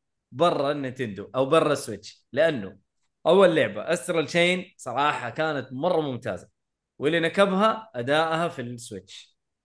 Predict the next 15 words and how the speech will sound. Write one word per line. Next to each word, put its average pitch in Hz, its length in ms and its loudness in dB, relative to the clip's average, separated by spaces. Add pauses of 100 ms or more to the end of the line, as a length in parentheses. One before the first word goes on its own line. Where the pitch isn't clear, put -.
(160)
وهذه 143 340 0
نفس 185 220 -4
الشيء 151 380 -8 (480)
اللي 101 140 -10
نكبها 131 800 -4
أدائها 104 460 -8
في 101 100 -18
السويتش. - 580 -18 (460)
هنا 175 440 2
التحسينات 170 640 -2
اللي 156 160 0
تشوفها، 190 720 2 (460)
آه، 113 520 -4
ك-، 120 260 0
كجرافيكس، 120 1400 0